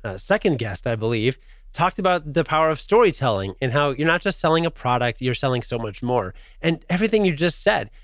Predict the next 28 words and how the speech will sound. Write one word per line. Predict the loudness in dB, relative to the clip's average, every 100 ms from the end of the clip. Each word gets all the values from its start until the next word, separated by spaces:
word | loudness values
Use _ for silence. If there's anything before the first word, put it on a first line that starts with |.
| -2
you're | 0
selling | 2 2 0
a |
culture, | -8 0 4 4 2 -4 -4 -6 -2
you're | 2 2
selling | 2 2 2 0 -2 -14 _
the | 2
ability | 4 4 4
to | 4 2
advance, | 2 2 4 2 -2 -4
you're | -4
selling | 0 2 4
the |
ability | 2 2 0 -2
to | -4
develop. | -6 0 2 2 0 -4 -12 -20 -20 -2
Um, | 0 2
and | 0
it |
sounds | 2 0 2
like | 0 2
you |
have | 2
a | 2
really | 0 0
good | 0 2 2
handle | 0 0 2 0 2
on | 0 0